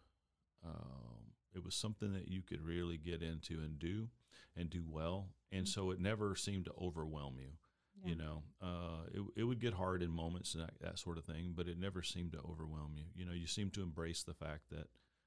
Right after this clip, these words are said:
Speaker 1: as a mother, you wanted to give birth, you were ready to be done being pregnant, you
Speaker 2: Mm-hmm.
Speaker 1: know, ready to
Speaker 2: Totally.
Speaker 1: hold, ready to hold your baby, that sort of thing. Okay, so then, you know, once we are um, at home in our apartment, and the midwives, eh, wa-,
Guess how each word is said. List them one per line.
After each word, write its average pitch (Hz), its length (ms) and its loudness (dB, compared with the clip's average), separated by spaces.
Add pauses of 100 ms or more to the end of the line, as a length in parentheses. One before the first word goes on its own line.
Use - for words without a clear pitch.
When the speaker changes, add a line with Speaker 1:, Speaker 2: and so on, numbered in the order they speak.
(160)
Speaker 1:
as 78 100 0
a 85 60 0
mother, 101 500 4
you 90 360 0 (680)
wanted 87 280 2
to 92 100 -4
give 87 240 -4
birth, 85 340 -4
you 82 140 -2
were 78 80 -2
ready 80 320 0 (100)
to 85 80 -4 (500)
be 90 80 -10
done 80 280 -2
being 76 200 -2
pregnant, 87 400 2 (200)
you 196 80 2
Speaker 2:
Mm-hmm. 220 80 10
Speaker 1:
know, 247 120 8 (140)
ready 165 220 0
to 170 160 6
Speaker 2:
Totally. 160 400 8
Speaker 1:
hold, 165 200 10
ready 90 260 4
to 98 60 4
hold 98 200 -2
your 87 80 -4
baby, 85 420 -2
that - 140 -6
sort 85 160 -6
of 80 80 -6
thing. 82 200 -6
Okay, 90 140 0
so 101 360 4
then, 113 440 6
you 127 120 4
know, 104 120 4
once 123 320 4
we 107 300 4
are 90 420 2 (280)
um, 82 380 -2 (160)
at 98 140 -2
home 82 320 0
in 85 120 -2
our 87 80 -2
apartment, 80 520 -6
and 85 100 -2
the 87 40 0
midwives, 78 720 -4 (180)
eh, 85 40 -4 (100)
wa-, 90 160 -4